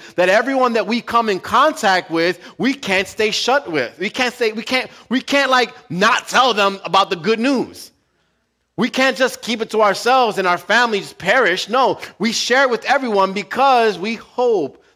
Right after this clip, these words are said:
that one day we all are once again reunited in the presence of God. Show us your glory.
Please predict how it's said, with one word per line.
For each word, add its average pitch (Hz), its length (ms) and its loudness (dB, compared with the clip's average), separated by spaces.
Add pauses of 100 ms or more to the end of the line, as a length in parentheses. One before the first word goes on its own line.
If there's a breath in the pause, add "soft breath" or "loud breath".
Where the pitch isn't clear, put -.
that 151 160 -4
one 180 440 -2
day 196 200 -2
we 175 180 -10
all 139 480 -4 (120)
are 123 100 -2
once 127 380 -6
again 113 540 -8
reunited 107 580 -10 (140)
in 101 100 -18
the 101 80 -14
presence 95 460 -10
of 87 100 -20
God. 82 300 -20 (4000)
Show 180 400 -4
us 165 160 -10
your 131 80 -16
glory. 98 400 -20